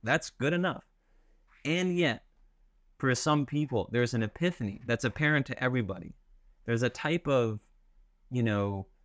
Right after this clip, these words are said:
consciousness raising, whatever type of thing that can happen, where you realize, "Oh, there are levels to this shit." And,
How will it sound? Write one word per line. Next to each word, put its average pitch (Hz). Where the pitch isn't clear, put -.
consciousness 170
raising, 139
whatever 131
type 127
of 110
thing 120
that 104
can 104
happen, 127
where 120
you 120
realize, 110
"Oh, 135
there 131
are 127
levels 117
to 104
this 90
shit." -
And, 123